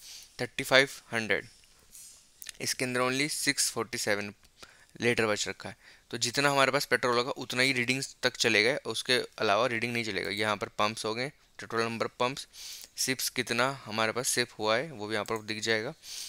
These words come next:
यहाँ पर हम उसका सिलेक्ट कर सकते हैं। यहाँ पर वाउचर भी ऐड कर सकते हो किसी भी कस्टमर्स के लिए। पेट्रोल पर हमने एक वाउचर ऐड कर दिया है, तो इसमें वाउचर का ऑप्शन भी है हमारे पास। ये हमारा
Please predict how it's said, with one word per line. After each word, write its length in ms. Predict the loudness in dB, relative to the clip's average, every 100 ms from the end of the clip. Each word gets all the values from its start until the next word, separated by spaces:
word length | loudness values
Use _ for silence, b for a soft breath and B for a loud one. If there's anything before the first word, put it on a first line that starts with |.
| B B B _ _ -10
यहाँ 100 | -4
पर 100 | 2
हम 100 | 2
उसका 280 | 2 4 6 8 6 4
सिलेक्ट 300 | 0 -2 0
कर 100 | 0 0
सकते 340 | -2 -4 -6
हैं। 100 | -6 -12 _ -8
यहाँ 100 | -2
पर 140 | -2
वाउचर 480 | 0 2 2 0 2
भी 100 | 4
ऐड 140 | 4
कर 120 | 2
सकते 280 | -2 -4 -8
हो 40 | -6
किसी 200 | -6 -6
भी 80 | -6
कस्टमर्स 460 | -4 -4 -6 -6 -6
के 120 | -6
लिए। 160 | -6 -8 B B B -4
पेट्रोल 380 | -4 0 0 0
पर 160 | -2
हमने 260 | -2 0 -2 -2
एक 80 | -6 -4
वाउचर 280 | -2 2
ऐड 180 | 4 4
कर 140 | 2 -2
दिया 160 | -2 -2
है, 60 |
तो 720 | -6 -20 -18 -16 -16 -16 -14 -4
इसमें 120 | 2
वाउचर 280 | 2 2 -2
का 100 | -2
ऑप्शन 380 | -2 -2 -4 -2
भी 80 |
है 60 | -2
हमारे 200 | -2 -2
पास। 340 | -2 -4 -6 -4
ये 120 | -2
हमारा 180 | -2